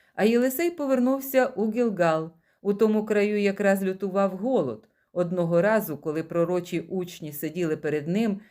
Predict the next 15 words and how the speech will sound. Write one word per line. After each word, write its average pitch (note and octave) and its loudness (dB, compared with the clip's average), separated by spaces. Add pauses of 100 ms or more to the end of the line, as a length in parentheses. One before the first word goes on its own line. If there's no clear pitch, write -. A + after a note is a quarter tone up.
(140)
він C#4 -4
промовив F3 0
до D#3 -10
свого C#3+ -8
слуги: G3 -6 (400)
"Постав G3 2
на F3 0
вогонь F3+ 0 (140)
великого G#3 0
казана G#3+ -2 (280)
і C4+ -6
приготуй F#3+ -2
їжу G3 -2
пророчим D#3+ -4
учням". C#3 -8